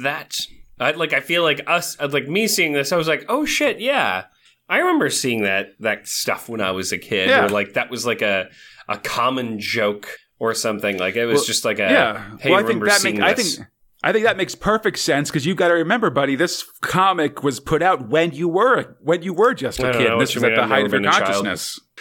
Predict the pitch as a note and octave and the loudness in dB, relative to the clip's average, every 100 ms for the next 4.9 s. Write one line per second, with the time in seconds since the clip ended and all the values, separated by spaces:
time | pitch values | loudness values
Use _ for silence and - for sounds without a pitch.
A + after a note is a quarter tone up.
0 | - - C3+ C#3+ C3 - - B2 D#3 C#3 | -16 -2 0 2 0 -2 -6 -2 -2 2
1 | D#3+ D3+ D3+ C#3+ C#3+ D#3 B2+ - E3 E3+ | 2 4 4 4 4 2 -2 -2 0 2
2 | D#3+ D#3+ D#3 D#3 D3+ C#3 A2+ A2 A2 A#2+ | 0 0 2 4 4 4 2 0 0 0
3 | - B2+ A#2+ A2 A#2 B2+ B2 G2 F#2 D#3 | 0 0 0 0 0 2 2 -2 -6 -2
4 | A2+ A2+ G#2+ G#2 - G4 - _ | 0 2 0 -2 -4 -6 -6 _